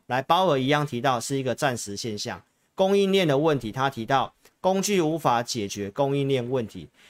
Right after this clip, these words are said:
那是不是我告诉投资朋友的，联准会去缩减Q E或升息，根本没办法解决这些供应链缺货塞港的问题？所以观众朋友，这个是需要靠拜登政府去做解决的。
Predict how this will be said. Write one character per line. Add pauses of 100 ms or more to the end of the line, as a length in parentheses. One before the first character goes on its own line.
那
是
不
是
我
告
诉
投
资
朋
友
的， (500)
联
准
会
去
缩
减
Q
E
或
升
息，
根
本
没
办
法
解
决
这
些
供
应
链 (300)
缺
货
塞
港
的
问
题？ (500)
所
以
观
众
朋
友，
这
个
是
需
要
靠
拜
登
政
府
去
做
解
决
的。